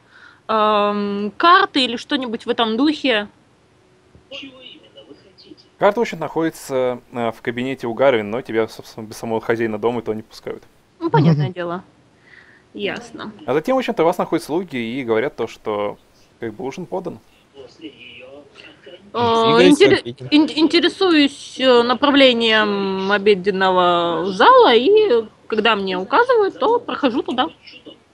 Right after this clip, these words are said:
Speaker 2: В общем-то, обеденный зал — довольно-таки большое помещение. Внезапно, как бы, так зал. С стоящим столом, в общем-то, посредине зала. И где-то, наверное, двенадцатью стульями около него. С одной стороны, в общем-то, двойные двери,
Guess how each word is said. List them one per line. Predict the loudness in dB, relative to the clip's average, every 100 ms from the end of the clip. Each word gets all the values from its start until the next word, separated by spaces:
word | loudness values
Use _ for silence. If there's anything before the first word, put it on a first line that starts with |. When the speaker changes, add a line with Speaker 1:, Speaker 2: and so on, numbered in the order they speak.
| _ -20 _ -18 -18 -12
Speaker 2:
В | -10
общем-то, | -4 -2
обеденный | -2 0 0 2
зал — | 4 4
довольно-таки | 0 -4 -2
большое | -2 0 -2
помещение. | -2 -8 -4 -4 0 -2 -2 _ _ _ _ _ _ _ _ _ -16
Внезапно, | -6 -4 -4 -8
как | -10
бы, | -8
так | -8 -6
зал. | -6 -8 -12 _ _ _ _ -20 _ -18
С | -2 2 4
стоящим | 2 0 -2 -2 -4 -6 -6 -10 -14
столом, | -4 -2 0 0 -4
в |
общем-то, | -8 -12 -14
посредине | -14 -10 -6 -6 -2
зала. | 2 2 2 -2 _ _ _ _
И | -10 -10
где-то, | -4 -6 -2
наверное, | -4 -4
двенадцатью | -4 -6 -6 -12 -18
стульями | -8 -8 -6 -12 -18 _ -20 -20 -20
около | -18 -16
него. | -14 -14 -14 _ _ -20 -20 -20 _ _ _ _
С | 0
одной | 2 2
стороны, | 2 2 2
в |
общем-то, | 0 -4 -2
двойные | 2 2 2 -2
двери, | -2 0 0 0